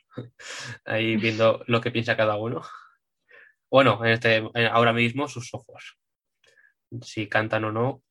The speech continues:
eso lo tendrás que imaginar.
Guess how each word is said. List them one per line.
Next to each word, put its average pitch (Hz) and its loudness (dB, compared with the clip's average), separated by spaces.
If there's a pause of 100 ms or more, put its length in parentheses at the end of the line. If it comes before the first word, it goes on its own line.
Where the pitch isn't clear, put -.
(600)
eso 107 -6
lo 113 -4
tendrás 107 -6
que 110 -8
imaginar. 107 -8